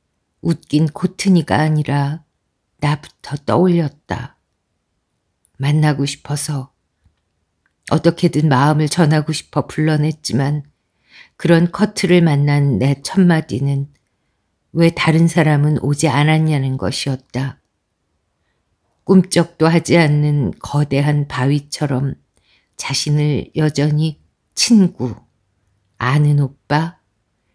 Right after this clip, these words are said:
그 이상으로는 대하지 않는 나에게 커트는 고백할 수가 없었던 거다. 그래서 문제의 그림을 주려고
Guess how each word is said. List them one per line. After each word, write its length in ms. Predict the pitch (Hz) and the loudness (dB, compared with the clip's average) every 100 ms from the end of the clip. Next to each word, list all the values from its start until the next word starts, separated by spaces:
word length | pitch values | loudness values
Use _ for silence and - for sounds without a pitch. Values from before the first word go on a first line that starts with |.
| _ | _
그 200 | - 190 | 0 4
이상으로는 1040 | 175 156 160 185 170 156 147 143 147 143 - | 4 4 0 0 0 0 -2 0 0 -2 -4
대하지 460 | - 151 147 147 151 | -6 -2 -2 0 0
않는 400 | 151 139 147 151 | 0 0 0 0
나에게 680 | 131 151 147 147 123 117 _ _ _ _ _ _ _ | 0 0 -2 -2 -4 -4 _ _ _ _ _ _ _
커트는 720 | - - - 165 151 139 117 - - | -10 -10 -4 -2 0 -2 -4 -10 -4
고백할 500 | - 156 165 - 156 | 0 2 0 -2 -6
수가 440 | - - - 117 | -6 -10 -4 -2
없었던 640 | 143 147 - 156 - 151 156 | -2 -4 -4 -4 -2 -2 -2
거다. 480 | 143 135 143 113 _ _ _ _ _ _ _ _ _ _ _ _ _ _ - | -4 -4 -6 -6 _ _ _ _ _ _ _ _ _ _ _ _ _ _ -4
그래서 520 | 156 143 - 143 - _ _ _ | 0 0 -2 -6 -6 _ _ _
문제의 500 | - 165 156 156 156 | 2 4 4 2 2
그림을 540 | - 160 160 151 156 151 | 0 0 2 0 0 -2
주려고 840 | - 151 151 147 - 123 143 - | -6 -2 -2 -2 -4 -4 -4 -6